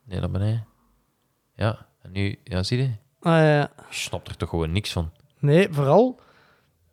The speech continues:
Speaker 2: ja,
Speaker 1: Ge-,
Speaker 2: wat dat ze
Speaker 1: ze gaan, ze maken bijna een ronde, maar ze doen het dan toch niet. En dan
Speaker 2: Ah, ja,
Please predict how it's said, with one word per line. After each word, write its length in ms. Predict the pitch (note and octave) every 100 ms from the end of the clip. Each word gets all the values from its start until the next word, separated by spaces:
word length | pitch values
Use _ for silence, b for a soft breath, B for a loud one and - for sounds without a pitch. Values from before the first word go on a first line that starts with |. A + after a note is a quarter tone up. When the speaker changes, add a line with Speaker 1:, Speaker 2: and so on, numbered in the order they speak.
| _
Speaker 2:
ja, 300 | _ - D#3+
Speaker 1:
Ge-, 420 | D#3 - G#2 - G#3
Speaker 2:
wat 220 | E3+ E3
dat 120 | D#3+
ze 320 | - D#3+ - -
Speaker 1:
ze 160 | - F#2+
gaan, 280 | A2 A#2+
ze 80 | A2
maken 320 | G2+ B2 -
bijna 180 | C3+ C3
een 140 | A#2+ G#2+
ronde, 260 | B2+ D#3
maar 120 | C3+
ze 120 | A2+ G2+
doen 180 | G#2
het 120 | G2 F#2
dan 160 | F#2
toch 220 | F#2 -
niet. 220 | D3+ D3+ D3 -
En 160 | A#2 G2
dan 260 | G#2 G#2+ G#2
Speaker 2:
Ah, 60 |
ja, 180 | F#3 F#3+